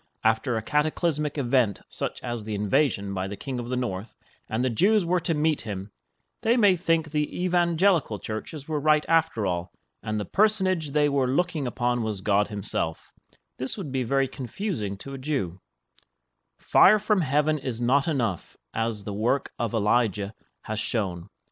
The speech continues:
The still small voice of truth must be employed to set the heart on fire with the truth.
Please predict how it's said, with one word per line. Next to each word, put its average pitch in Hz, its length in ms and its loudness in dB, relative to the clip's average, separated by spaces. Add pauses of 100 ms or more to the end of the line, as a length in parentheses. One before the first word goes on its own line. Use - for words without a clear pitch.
(300)
The 107 80 -6
still 190 420 2
small 175 380 0
voice 143 520 0
of 104 280 -8
truth 113 520 -4 (380)
must 117 460 2
be 185 100 0
employed 160 640 0 (240)
to - 100 -8
set - 380 -2
the 101 80 -6
heart 170 420 4
on 95 160 -6
fire 87 540 -4
with 90 280 -12
the 85 80 -14
truth. - 460 -12